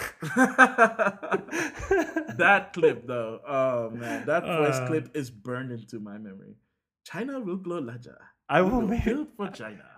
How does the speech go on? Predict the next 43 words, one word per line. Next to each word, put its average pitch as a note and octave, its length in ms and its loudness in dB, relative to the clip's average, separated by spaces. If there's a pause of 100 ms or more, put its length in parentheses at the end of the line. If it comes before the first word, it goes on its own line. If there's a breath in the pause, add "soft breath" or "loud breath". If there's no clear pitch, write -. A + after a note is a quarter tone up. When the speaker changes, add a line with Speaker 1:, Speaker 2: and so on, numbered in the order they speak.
(120)
Speaker 1:
I G#3+ 140 4
will E4+ 180 2
check. F#3+ 320 -2
Maybe A#3+ 340 0
if - 140 0
I F3+ 100 6
still F3 280 0
have F#3 400 2
the G3 80 -2
game, F3+ 580 -2 (680)
let's C4+ 220 -2
see, D4+ 60 -6
maybe G3+ 300 0
we F#3+ 120 -2
can F3 200 0
buy D3 200 4
it E3 120 -2
somewhere F#3 280 -6
really, E3+ 280 -4
really D#3+ 260 -4
cheap E3+ 280 -8
and D3+ 80 -4
we C3+ 80 -4
can C3 140 -4
just B2+ 200 -6
play D3+ 160 0
a C#3+ 60 0
match A#2+ 260 -2
against A2 320 -12
each - 160 -16
Speaker 2:
Oh, A#2+ 120 2
Speaker 1:
other. - 160 0
Speaker 2:
it's E3 100 -2
Speaker 1:
That D#3+ 60 -4
would D3 80 2
be C#3 60 2
really E3+ 120 4
Speaker 2:
probably, D#3 200 2
Speaker 1:
fun. A2 160 0
Speaker 2:
it's G#2+ 100 -4
probably F#3+ 440 -2
on A#2+ 180 -8
Origin. G#2+ 600 -8